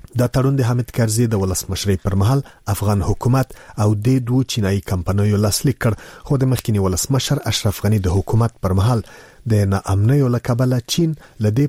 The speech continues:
پروژې په شا شو. د ناټو عمومي منشي ینس ستولتنبرګ په افغانستان کې په تیرو شلو کلونو کې د لویدیځ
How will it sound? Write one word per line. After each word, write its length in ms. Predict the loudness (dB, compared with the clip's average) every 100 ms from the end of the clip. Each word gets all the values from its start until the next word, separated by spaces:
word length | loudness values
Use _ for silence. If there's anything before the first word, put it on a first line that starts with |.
| -2
پروژې 380 | -4 -2 -2 -4 -2
په 140 | -2 0
شا 120 | -2 0
شو. 140 | 0 -2 -6 _ _ _ _ _ _ _ _ _ _ _ _ _ _ _ -20 -18 -16 -16 -20 -20 -20 -2 0
د 20 | 2
ناټو 320 | 0 2 0 2 0
عمومي 280 | 0 0 2
منشي 300 | 2 0 0
ینس 340 | 2 2 0 -4 -6
ستولتنبرګ 640 | -2 -2 -2 -2 -2 -4 -2
په 80 | -4
افغانستان 440 | -2 -2 -2 -2 -2
کې 120 | -2 -4
په 120 | -2
تیرو 160 | -2 -2 -2
شلو 180 | -2 0
کلونو 240 | 0 2 0
کې 100 | -2 -4 -10 -20 -12 -2
د 100 | 0
لویدیځ 600 | 2 0 0 -4 -8 -14